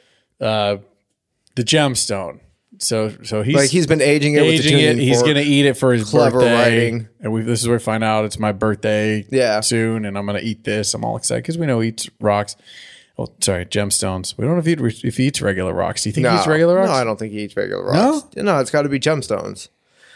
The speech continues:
Speaker 2: I bet it's something about, like, 'cause, like, a rock is, like, super dense and shit like that, but a gemstone's crystallized.
Speaker 1: Do you think that the Pinkie Pie family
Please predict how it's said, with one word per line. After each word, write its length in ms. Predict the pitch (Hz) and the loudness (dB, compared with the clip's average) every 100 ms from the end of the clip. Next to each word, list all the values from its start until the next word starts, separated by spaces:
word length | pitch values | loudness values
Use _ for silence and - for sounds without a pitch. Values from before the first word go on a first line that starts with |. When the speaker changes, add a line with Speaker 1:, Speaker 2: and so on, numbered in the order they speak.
| - - | -20 -2
Speaker 2:
I 120 | 151 | 0
bet 180 | 180 190 | 2 2
it's 100 | - | 2
something 320 | 175 165 160 | 0 2 0
about, 240 | 143 147 | 2 2
like, 160 | 147 135 | 2 0
'cause, 100 | 135 | 0
like, 120 | 135 | 2
a 60 | 127 | 2
rock 400 | 127 165 160 139 | 4 2 2 0
is, 120 | 117 | -2
like, 160 | 110 | -2
super 340 | - 143 123 110 | 0 -2 0 0
dense 320 | 123 135 127 | 2 0 0
and 120 | 110 | -4
shit 140 | - 104 | -2 -2
like 160 | 104 | 0
that, 180 | 110 107 | 0 0
but 120 | 113 | -2
a 40 | 101 | -2
gemstone's 480 | 127 123 - 101 - | -2 0 0 -2 -2
crystallized. 580 | 147 127 104 101 - | -4 -2 -4 -4 -4
Speaker 1:
Do 120 | 139 151 | 0 0
you 80 | |
think 340 | 151 185 185 - | 0 0 -2 0
that 280 | 135 120 104 - _ _ | 2 2 -2 -14 _ _
the 120 | 117 104 | -12 -4
Pinkie 340 | - 135 139 | -2 -2 -4
Pie 260 | 120 117 113 | -2 0 0
family 680 | - 107 98 95 92 95 | -2 -2 -2 -2 -4 -6